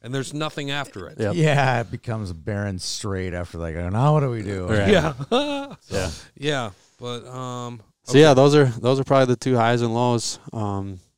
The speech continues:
Speaker 3: When you
Speaker 2: a lot of
Speaker 3: apply-,
Speaker 2: fun.
Speaker 3: when you applied for the, the vacant opening and I, I don't, I don't need to see your PowerPoint, but what was your pitch? What was, "Hey, why, why were you the choice?" Uh, the best
Speaker 1: Oh and nineteen.
Speaker 3: choice?
Speaker 1: One and twenty.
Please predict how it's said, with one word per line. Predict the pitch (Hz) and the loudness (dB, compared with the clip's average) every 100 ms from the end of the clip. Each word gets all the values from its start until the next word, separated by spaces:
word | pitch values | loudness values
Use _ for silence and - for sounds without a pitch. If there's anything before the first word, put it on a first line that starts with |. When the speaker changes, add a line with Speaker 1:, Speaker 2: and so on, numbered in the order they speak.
| _ _ _ _ _ _ _ _ _ - - _ _ _ _ _ _ 107 | _ _ _ _ _ _ _ _ _ -14 -14 _ _ _ _ _ _ -12
Speaker 3:
When | 120 113 | -8 -6
you | 113 135 | -4 -6
Speaker 2:
a | 107 | -2
lot | 107 | -2
of | |
Speaker 3:
apply-, | 107 110 107 110 | 0 2 0 -2
Speaker 2:
fun. | |
Speaker 3:
when | 117 113 | -6 -8
you | |
applied | 131 - 104 107 110 | -8 -8 -6 -6 -8
for | - 113 | -10 -10
the, | 95 92 87 _ | -8 -8 -10 _
the | - | -20
vacant | - 95 90 95 - | -12 -10 -10 -14 -14
opening | 95 90 87 90 90 85 80 _ _ _ _ _ | -12 -10 -8 -8 -8 -12 -16 _ _ _ _ _
and | 110 | -14
I, | 131 135 131 | -10 -6 -6
I | |
don't, | 120 117 - | -6 -8 -8
I | |
don't | 113 120 | -10 -10
need | 107 | -14
to | 92 | -14
see | - | -12
your | 85 | -14
PowerPoint, | - 90 107 - 139 135 | -8 -8 -8 -10 -12 -10
but | - - | -14 -16
what | 101 - | -18 -14
was | 202 147 | -14 -14
your | 156 | -12
pitch? | - 92 - | -8 -8 -10
What | - | -14
was, | 104 | -10
"Hey, | 104 104 | -8 -8
why, | 92 95 101 | -8 -6 -6
why | 117 104 107 | -6 -6 -6
were | 104 | -8
you | 101 98 | -8 -10
the | |
choice?" | 92 - 90 92 - _ _ _ _ _ | -10 -12 -10 -10 -14 _ _ _ _ _
Uh, | 127 | -2
the | |
best | 156 | -2
Speaker 1:
Oh | |
and | 190 | 0
nineteen. | 185 180 - 127 | -2 -4 -4 -6
Speaker 3:
choice? | 87 76 - - _ _ _ _ _ _ | -6 -12 -16 -20 _ _ _ _ _ _
Speaker 1:
One | 101 123 160 | -10 -8 -6
and | 196 220 | -6 -8
twenty. | - - 302 294 - - | -12 -10 -10 -8 -10 -14